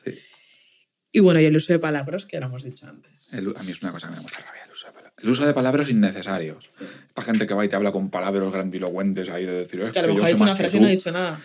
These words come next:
Speaker 1: Y dices,
Speaker 2: Además. <laughs> Y tú, "Vale, dime lo que has dicho". <laughs>
Speaker 1: Eso, eh, también, eh, del lenguaje. O sea, si, si tú una cosa no la has entendido, si no sabes explicarla para,
Speaker 2: Exacto.
Speaker 1: pa-, para la gente de a pie.
Speaker 2: Exacto.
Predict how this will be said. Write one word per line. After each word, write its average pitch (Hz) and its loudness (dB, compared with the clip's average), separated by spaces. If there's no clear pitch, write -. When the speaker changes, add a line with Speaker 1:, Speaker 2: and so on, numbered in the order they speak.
Speaker 1:
Y - -4
dices, 202 -2
Speaker 2:
Además. 196 -4
<laughs> - -14
Y 370 8
tú, 339 -2
"Vale, 202 4
dime 247 0
lo 277 4
que - 0
has 262 4
dicho". 330 8
<laughs> - -10
Speaker 1:
Eso, 165 0
eh, - -20
también, 98 -2
eh, 95 -4
del 104 2
lenguaje. 113 -2
O 107 -4
sea, 104 -6
si, 104 -10
si - -14
tú - -10
una 180 -2
cosa 120 0
no 147 0
la 170 2
has 160 -4
entendido, 139 2
si 151 -2
no 139 0
sabes 139 0
explicarla 135 -2
para, 104 -2
Speaker 2:
Exacto. 175 -12
Speaker 1:
pa-, 117 -6
para 104 -2
la 101 0
gente 113 -2
de 110 -2
a 104 -4
pie. 85 -8
Speaker 2:
Exacto. - -20